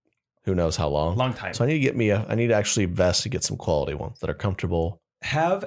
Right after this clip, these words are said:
Speaker 2: a mother
Speaker 1: <clears throat>
Speaker 2: make one for you. It could be your mom. It could be someone else's mom.
Speaker 1: Oh, I need to track down a,
Speaker 2: Track
Speaker 1: track
Speaker 2: d-
Speaker 1: down a, a nice Southern woman, maybe.
Speaker 2: Some sort of matriarch of a family would be
Speaker 1: Mm.
Speaker 2: good. Someone who has their
Speaker 1: Wow.
Speaker 2: own,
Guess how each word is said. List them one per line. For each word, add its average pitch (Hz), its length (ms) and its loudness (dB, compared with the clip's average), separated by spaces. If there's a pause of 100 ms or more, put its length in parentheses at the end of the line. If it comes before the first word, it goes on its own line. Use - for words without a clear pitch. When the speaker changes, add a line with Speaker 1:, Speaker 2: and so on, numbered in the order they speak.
Speaker 2:
a 139 360 0
mother 120 560 4
Speaker 1:
<clears throat> - 60 -8
Speaker 2:
make 117 240 2
one 160 200 6
for 107 140 4
you. 98 180 -4 (340)
It 127 100 -6
could 175 100 0
be 156 80 2
your 170 140 4
mom. 170 260 2
It 147 40 -4
could 127 80 -4
be 123 60 2
someone 135 220 2
else's 135 280 2
mom. 131 400 4
Speaker 1:
Oh, 98 120 4
I 98 60 4
need 98 60 4
to 90 120 0
track 95 200 4
down 90 240 4
a, 82 240 2 (600)
Speaker 2:
Track 131 180 4
Speaker 1:
track 101 180 4
Speaker 2:
d- 98 60 4
Speaker 1:
down 90 120 4
a, 87 60 4 (120)
a 90 60 0
nice 90 220 2
Southern 87 320 2
woman, 95 260 4
maybe. 98 140 2
Speaker 2:
Some 101 240 2
sort 175 200 -2
of 113 100 -2
matriarch 120 640 2
of 107 100 0
a 107 60 -4
family 104 500 -2 (160)
would 131 260 4
be 131 100 6
Speaker 1:
Mm. 123 80 4
Speaker 2:
good. 107 200 2
Someone 175 240 0
who 175 100 0
has 143 220 2
their 87 100 2
Speaker 1:
Wow. 95 260 4
Speaker 2:
own, 123 400 2